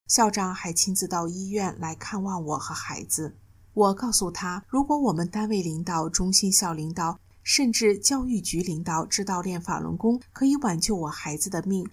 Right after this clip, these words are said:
可以挽救我濒临崩溃的家庭，他们一定不会阻止我，更不会迫害我。我们教育单位的领导都很善良，很有人情味儿，他们都只希望我好，希望我孩子能出奇迹。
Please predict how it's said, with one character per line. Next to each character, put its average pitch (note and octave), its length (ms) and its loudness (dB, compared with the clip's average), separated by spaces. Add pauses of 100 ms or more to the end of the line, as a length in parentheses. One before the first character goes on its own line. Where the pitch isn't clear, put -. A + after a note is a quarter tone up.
可 - 100 0
以 C#4+ 100 4
挽 G3 240 2
救 G3 200 2
我 E3+ 300 2
濒 A3 300 0
临 F3+ 220 0
崩 C4+ 240 -2
溃 B3 240 -4
的 F#3+ 100 -8
家 A3+ 300 -2
庭， D#3 320 -6 (260)
他 A#3 160 0
们 F#3 240 6
一 F#3+ 140 -2
定 C#4 180 -2
不 E3 140 -2
会 F3 180 2
阻 E3 240 -2
止 F3+ 200 0
我， E3 340 -2
更 G#3+ 180 4
不 F3 120 4
会 F3+ 240 0
迫 - 260 2
害 F#3+ 260 -2
我。 D3+ 320 -4 (120)
我 F#3+ 100 2
们 F#3+ 140 6
教 G#3+ 240 2
育 F#3+ 100 -2
单 G3 220 0
位 G3 100 0
的 F3+ 140 -4
领 D#3 180 -4
导 E3 220 -2
都 F3+ 120 -4
很 F3+ 220 -4
善 F3+ 280 0
良， E3 260 -4
很 - 240 -2
有 F#3+ 160 0
人 E3+ 240 -2
情 D#3+ 260 2
味 E3+ 100 -2
儿， E3 160 0 (200)
他 C4 120 0
们 B3+ 140 2
都 C4+ 160 2
只 - 180 -4
希 - 220 6
望 F3 220 -2
我 D3+ 100 -6
好， D3+ 340 -2
希 - 220 4
望 F3 220 2
我 D3 80 -2
孩 D#3 280 -6
子 F3+ 300 0
能 D#3+ 180 -4
出 - 220 4
奇 - 320 6
迹。 - 340 -2